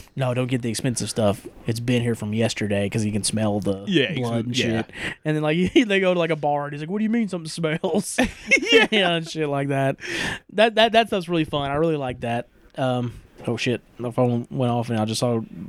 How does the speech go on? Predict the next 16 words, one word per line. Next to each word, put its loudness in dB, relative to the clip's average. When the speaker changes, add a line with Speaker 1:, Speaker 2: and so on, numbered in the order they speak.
Speaker 1:
Great 0
O'Con. -2
Speaker 2:
What? 6
Great 4
O'Con? 2
Speaker 1:
Yeah, -4
it's -4
my -4
phone 0
background. -4
<laughs> 2
Speaker 2:
<laughs> 0
The -10
legend 4
Great 0
O'Con? -2